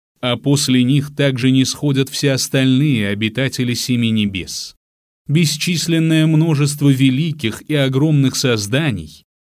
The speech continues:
которые встанут в ряд, окружая остальных стоящих. И вот, после того, как собраны, наконец, обитатели семи небес и земель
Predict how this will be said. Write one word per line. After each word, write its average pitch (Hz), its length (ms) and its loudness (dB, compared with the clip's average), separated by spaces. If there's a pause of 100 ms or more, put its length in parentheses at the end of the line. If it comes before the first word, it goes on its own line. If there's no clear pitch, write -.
(160)
которые 170 480 2
встанут 156 480 0
в 123 100 0
ряд, 160 380 -2 (240)
окружая 156 720 2
остальных 147 800 2
стоящих. - 880 -8 (960)
И 131 140 4
вот, 131 420 -2 (240)
после 156 380 2
того, 156 280 2
как 156 200 -2
собраны, 143 560 4
наконец, 139 520 2
обитатели 131 640 0
семи 131 340 2
небес 131 400 2
и 123 60 0
земель 113 560 -2